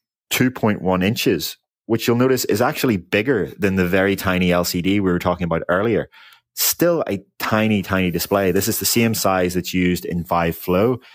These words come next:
Again, if you don't, if you don't know the Vive Flow, just Google it and in Google Images on a, in another tab, and you'll see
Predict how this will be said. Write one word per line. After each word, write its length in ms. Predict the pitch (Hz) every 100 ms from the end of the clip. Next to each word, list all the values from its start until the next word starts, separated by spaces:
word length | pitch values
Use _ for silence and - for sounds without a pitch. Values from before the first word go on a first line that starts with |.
| - -
Again, 260 | 90 90
if 80 | 90
you 60 | 95
don't, 180 | 110 87
if 100 | 90
you 60 |
don't 140 | 113 104
know 160 | 92
the 60 | 87
Vive 240 | 87 85
Flow, 200 | - 87
just 200 | 90 101
Google 300 | 92 85 92
it 80 | 90 -
and 340 | 87 85 87 58
in 200 | 76 165
Google 320 | 90 87 87
Images 340 | 85 87 85
on 100 | 85
a, 60 | 85
in 100 | 85
another 240 | 85 85
tab, 300 | 82 85 85
and 80 | 87
you'll 100 | 85
see 300 | - 87 85